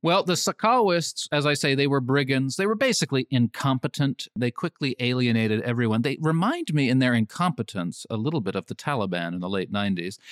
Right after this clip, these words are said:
So everyone eventually turned against them. Uh, and having alienated the population, it allowed an exiled Durrani, former minister of war, Mohammad Nadir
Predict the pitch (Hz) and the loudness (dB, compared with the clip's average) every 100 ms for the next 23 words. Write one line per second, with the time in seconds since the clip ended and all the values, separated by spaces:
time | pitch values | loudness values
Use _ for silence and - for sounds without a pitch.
0 | - - 143 170 175 139 120 117 117 117 | -10 -4 -2 0 2 4 4 2 0 -2
1 | 107 - 113 104 - 101 139 147 127 - | -4 -2 0 0 -2 -2 0 2 0 -6
2 | 90 85 - - _ _ - 104 120 117 | -8 -8 -10 -14 _ _ -4 -2 0 0
3 | 135 123 127 185 226 147 123 113 107 101 | 2 2 2 2 2 4 4 2 -2 -6
4 | 120 110 107 104 101 113 98 - _ - | -4 -2 -2 -2 -2 -4 -6 -8 _ -4
5 | 113 117 131 131 123 151 185 156 160 143 | -2 0 2 2 0 0 -2 0 2 2
6 | 131 131 131 127 127 143 139 110 120 139 | 0 -2 0 2 4 4 4 4 2 -2
7 | _ _ _ 160 180 170 143 139 165 143 | _ _ _ 0 2 4 4 4 2 2
8 | 143 127 113 123 117 98 101 123 _ _ | 0 0 0 0 2 2 -2 -4 _ _
9 | 123 117 160 170 147 127 139 135 107 98 | 0 2 4 4 4 4 4 4 2 0
10 | 113 | -2